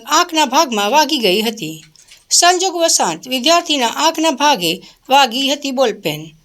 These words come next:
ઈજાગ્રસ્ત હર્ષને ખાનગી હોસ્પિટલમાં ખસેડવામાં આવ્યો હતો. ઈજાગ્રસ્તના પિતા શૈલેષ રાઠોડનું નિવેદન, "મારે કોઈ ફરિયાદ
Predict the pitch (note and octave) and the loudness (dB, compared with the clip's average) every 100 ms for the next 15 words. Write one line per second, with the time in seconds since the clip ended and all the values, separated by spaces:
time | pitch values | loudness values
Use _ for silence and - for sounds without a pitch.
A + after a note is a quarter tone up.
0 | _ _ - C#4+ F4 F#4+ F4 F4+ C#4+ D4+ | _ _ -4 0 2 2 0 -2 0 0
1 | D4 G3 F#3 C#4+ D#4+ D#4 F4 C#4+ - C#4 | 0 -4 -2 0 0 2 0 0 -2 -2
2 | D#4 C4 F3+ G3 - - E4+ E4 D#4+ - | -2 -2 -4 -4 -2 0 2 2 0 -2
3 | G#3 F3 G3+ A#3 G3 D#3+ D#3+ _ _ _ | -2 -2 -4 -6 -8 -10 -12 _ _ _
4 | - - - D4+ F#4+ F#4 E4+ D4+ C#4 C#4+ | -20 -10 -2 2 2 2 -2 -2 -2 -2
5 | C#4 F3+ D#3 - _ _ - - F4 F4+ | -4 -4 -4 -10 _ _ -2 2 2 2
6 | E4+ C#4+ C#4 E4 D4 A3 C4+ D4 C4 D#3+ | 2 0 0 0 -2 -2 -2 0 -2 -2
7 | D3+ D3+ - _ _ _ _ B3+ E4 F#4 | -8 -10 -16 _ _ _ _ 0 2 0
8 | F#4 F4 F#4 F4+ C4 B3+ | -2 -2 0 0 2 2